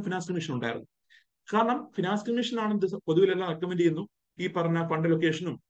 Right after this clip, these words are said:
അതുപോലെ devolution of central divisible pool of tax-ഉം എല്ലാം പറയുന്നത്. അതിനിടയ്ക്കാണ് എന്ത് planning commission അധിക പറ്റായിട്ട് പോയിട്ട് ഈ പറഞ്ഞ plan നടപ്പിലാക്കാൻ വേണ്ടിയിട്ട് ഇന്ന ഈ fund allocate ചെയ്യണം, ഇതൊക്കെ നോക്കിയിട്ട് എന്ത് ചെയ്യുക, fund, fund pool ചെയ്യണം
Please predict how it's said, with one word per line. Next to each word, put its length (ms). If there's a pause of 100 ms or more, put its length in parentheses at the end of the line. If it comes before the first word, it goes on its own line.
(160)
അതുപോലെ 360 (420)
devolution 460
of 80 (600)
central 280
divisible 300
pool 120
of 140
tax-ഉം 320 (220)
എല്ലാം 200
പറയുന്നത്. 320 (520)
അതിനിടയ്ക്കാണ് 580
എന്ത് 120 (200)
planning 260
commission 280 (280)
അധിക 240
പറ്റായിട്ട് 380
പോയിട്ട് 240 (420)
ഈ 120
പറഞ്ഞ 220
plan 180
നടപ്പിലാക്കാൻ 400
വേണ്ടിയിട്ട് 300
ഇന്ന 220
ഈ 100
fund 180
allocate 320
ചെയ്യണം, 220 (320)
ഇതൊക്കെ 240
നോക്കിയിട്ട് 280
എന്ത് 100
ചെയ്യുക, 200
fund, 160 (200)
fund 260
pool 160
ചെയ്യണം 220